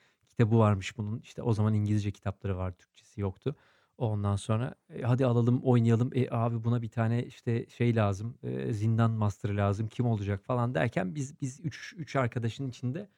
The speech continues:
e, bir, bir arkadaş işte bizim D and D master'ımız olmuştu.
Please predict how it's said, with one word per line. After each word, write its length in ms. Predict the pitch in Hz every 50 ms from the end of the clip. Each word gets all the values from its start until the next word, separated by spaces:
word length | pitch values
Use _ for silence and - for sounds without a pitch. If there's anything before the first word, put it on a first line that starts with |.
| _ _ _ _ _ _ _ -
e, 400 | - - - - - - 147 135
bir, 180 | 143 160 - 143
bir 180 | 143 147 139 131
arkadaş 360 | 123 120 - 123 139 120 -
işte 320 | - - _ - 151 143
bizim 380 | 139 123 113 127 135 135 - 123
D 120 | 127 127
and 140 | 123 120 117
D 60 | 120
master'ımız 540 | 117 123 120 110 - _ 113 110 110 101 95
olmuştu. 480 | 104 98 95 92 - - _ - 185